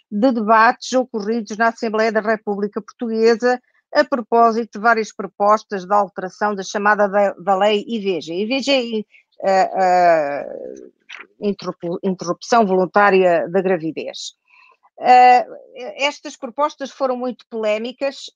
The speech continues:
e tão polémicas que o Parlamento acabou por decidir realizar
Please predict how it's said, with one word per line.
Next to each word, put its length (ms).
e 120
tão 240
polémicas 920
que 280
o 120
Parlamento 720
acabou 600
por 300
decidir 600
realizar 880